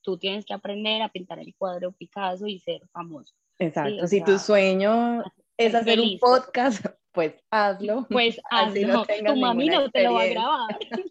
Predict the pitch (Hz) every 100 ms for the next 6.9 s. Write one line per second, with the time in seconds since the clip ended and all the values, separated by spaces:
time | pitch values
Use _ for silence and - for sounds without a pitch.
0 | 226 - 226 269 311 - 294 247 - 233
1 | _ _ - 440 440 - 640 605 523 554
2 | 523 - _ - 180 202 185 175 165 -
3 | 208 185 185 262 285 285 277 _ _ _
4 | _ _ 208 202 196 190 208 233 - 196
5 | 185 175 175 165 - 262 277 262 - 196
6 | 175 170 165 - 160 151 151 160